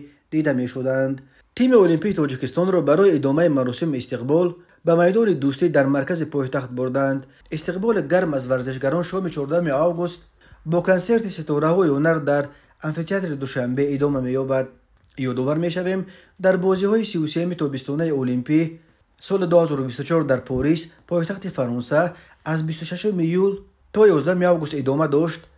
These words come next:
Дастаи мунтахаби Тоҷикистон се медали биринҷӣ ба даст овард.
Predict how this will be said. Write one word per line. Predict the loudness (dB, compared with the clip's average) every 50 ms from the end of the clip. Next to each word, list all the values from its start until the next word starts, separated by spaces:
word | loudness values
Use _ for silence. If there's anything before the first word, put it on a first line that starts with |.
| _ _ _ _ _
Дастаи | -2 0 0 0 0 0 0 0
мунтахаби | 2 0 -2 -2 -4 -4 -6 -6 -4
Тоҷикистон | -4 -4 -4 -4 -4 -6 -8 -8 -6 -4 -4 -4
се | -2 0 0 0
медали | 0 0 0 2 0 0 0 -2
биринҷӣ | -2 -2 -2 -2 -4 -2
ба | -2 -2 0
даст | -2 -2 -4
овард. | -4 -2 0 2 2 2 0